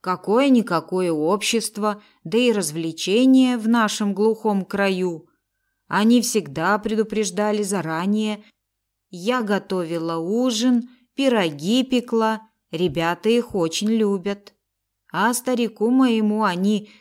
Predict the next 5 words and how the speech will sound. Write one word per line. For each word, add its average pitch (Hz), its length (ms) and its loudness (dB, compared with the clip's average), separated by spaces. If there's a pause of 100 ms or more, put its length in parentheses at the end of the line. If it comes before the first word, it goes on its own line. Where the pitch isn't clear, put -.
(120)
табак 185 560 -4
пахучий 180 680 -4
из 175 140 -4
города 170 420 -2
привозили. 160 880 -6